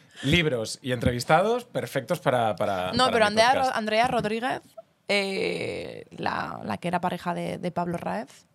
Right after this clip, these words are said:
Speaker 1: Andrea
Speaker 2: Una chica
Speaker 1: Rodríguez.
Speaker 2: muy interesante que cuenta cosas muy chulas.
Speaker 1: Ujú.
Speaker 2: Y tiene proyectos que también le vendría bien a ella promocionarse.
Speaker 1: Oye, cuéntame los tatuajes.
Speaker 2: Ah, pues tengo como cincuenta.
Speaker 1: ¿En serio?
Speaker 2: Sí.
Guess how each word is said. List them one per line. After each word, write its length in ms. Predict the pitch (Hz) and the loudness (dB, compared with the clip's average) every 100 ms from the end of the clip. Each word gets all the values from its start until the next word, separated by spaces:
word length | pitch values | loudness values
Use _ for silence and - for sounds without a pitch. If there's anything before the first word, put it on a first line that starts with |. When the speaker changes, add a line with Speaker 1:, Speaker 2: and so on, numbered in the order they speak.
| _ _ _ _ _ - - - - - - - | _ _ _ _ _ -12 -12 -8 -6 -6 -6 -8
Speaker 1:
Andrea 240 | 82 127 | -6 -6
Speaker 2:
Una 180 | - 185 | -4 -6
chica 180 | 180 180 | -4 -4
Speaker 1:
Rodríguez. 100 | 185 | -4
Speaker 2:
muy 240 | 190 190 | -4 -6
interesante 540 | 185 180 175 175 180 202 | -6 -6 -8 -8 -8 -8
que 200 | 185 170 | -8 -10
cuenta 340 | 175 170 175 | -8 -8 -8
cosas 280 | 175 180 185 | -10 -10 -8
muy 160 | 180 175 | -8 -8
chulas. 480 | - 185 185 170 165 - _ _ _ - | -10 -10 -10 -10 -12 -14 _ _ _ -12
Speaker 1:
Ujú. 120 | 190 | -6
Speaker 2:
Y 20 | |
tiene 200 | 180 180 | -2 -2
proyectos 440 | 170 175 202 269 | -2 -4 -2 -4
que 80 | 254 | -6
también 260 | 175 165 165 | -10 -8 -8
le 60 | 175 | -8
vendría 260 | 170 170 | -6 -6
bien 180 | 165 170 | -6 -6
a 120 | 165 | -8
ella 280 | 165 160 - - _ _ _ _ _ _ _ _ _ _ | -8 -10 -12 -16 _ _ _ _ _ _ _ _ _ _
promocionarse. 680 | 190 170 170 170 170 - - - | -16 -12 -10 -10 -10 -12 -18 -12
Speaker 1:
Oye, 180 | 110 113 | -4 -2
cuéntame 300 | 113 120 135 | 0 0 0
los 140 | 127 | 0
tatuajes. 640 | - 90 92 87 90 - - _ _ _ _ _ | -4 -6 -6 -6 -8 -8 -18 _ _ _ _ _
Speaker 2:
Ah, 60 | - | -4
pues 160 | 196 - | -2 2
tengo 320 | 214 202 220 | 2 4 4
como 220 | 262 214 | 4 2
cincuenta. 720 | - 180 - 185 196 180 185 | 0 -4 0 0 2 0 0
Speaker 1:
¿En 120 | - | -6
serio? 420 | 120 - 226 - - | -2 0 0 -2 -6
Speaker 2:
Sí. 440 | 220 - 262 208 | -10 -4 -4 -6